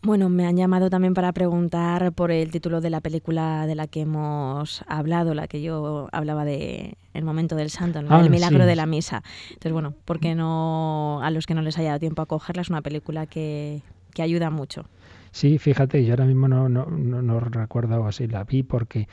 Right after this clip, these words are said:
Speaker 2: que, pero creo que es muy buena para la catequesis sobre todo, ¿verdad?
Speaker 1: Sí, sí, sí, porque es toda la Eucaristía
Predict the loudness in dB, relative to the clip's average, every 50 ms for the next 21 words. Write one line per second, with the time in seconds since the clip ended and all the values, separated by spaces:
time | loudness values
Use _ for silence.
0 | -12 -20 -10 -6 -2 0 0 0 0 2 2 2 4 4 4 6 6 6 6 6
1 | 6 6 6 6 4 4 2 2 0 0 0 -2 -2 -2 0 0 0 0 -2 -2
2 | -2 -2 -2 -2 -2 -2 -2 -2 -2 -2 -2 -4 -2 -2 0 -2 -2 -4 -6 -10
3 | -8 -4 2 2 4 4 2 0 -2 -2 -2 -2 -2 -2 -4 -6 -4 -4 -4 -2
4 | -2 -2 -2 -2 -2 -2 -2 -2 -2 -4 -6 -4 0 2 2 4 4 4 2 2
5 | 2 2 0 0 0 -2 -2 0 0 0 2 0 -2 -4